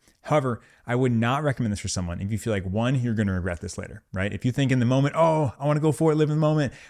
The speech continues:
but then later you regret that, not ideal. Two, this is also not recommended for someone who has any sort of binge eating tendencies.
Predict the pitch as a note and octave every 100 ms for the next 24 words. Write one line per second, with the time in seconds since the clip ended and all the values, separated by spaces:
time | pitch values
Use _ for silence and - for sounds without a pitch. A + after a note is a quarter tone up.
0 | - A#2+ A2 G#2+ A#2 A2 F#2+ A2+ D3+ D3
1 | - _ - G#2+ G2+ G2 F2+ F#2+ - _
2 | - F#3 F3 C3+ C#3+ C3 C#3+ D3+ C3+ B2+
3 | B2+ B2 - A#2+ A#2 G2+ G#2+ - A2+ B2
4 | A2 F#2+ G#2+ G#2+ A2+ A2 G#2 - F#2+ C3+
5 | F#3+ F#3+